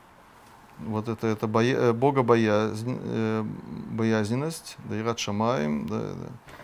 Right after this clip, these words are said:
Да, «ливно и хидо», это досталось как раз, э, вот этому единственному сыну. Да, и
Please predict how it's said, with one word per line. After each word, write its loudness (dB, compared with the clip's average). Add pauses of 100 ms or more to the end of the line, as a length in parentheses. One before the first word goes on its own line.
(400)
Да, 2
«ливно 4
и 2
хидо», 4
это 4
досталось 2
как -6
раз, 0
э, 0
вот -2
этому -2
единственному -4
сыну. -4 (1000)
Да, 2
и 4